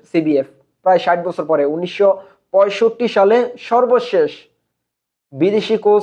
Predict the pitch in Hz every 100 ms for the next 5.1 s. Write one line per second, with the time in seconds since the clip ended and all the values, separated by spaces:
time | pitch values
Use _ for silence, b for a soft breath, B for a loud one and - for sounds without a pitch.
0 | 208 214 208 240 247 - - 147 156 147
1 | 139 131 - _ _ _ - 170 165 165
2 | 175 180 208 214 196 196 202 196 196 208
3 | 180 185 185 202 208 247 190 190 175 190
4 | 190 175 170 156 135 - - 233 247 247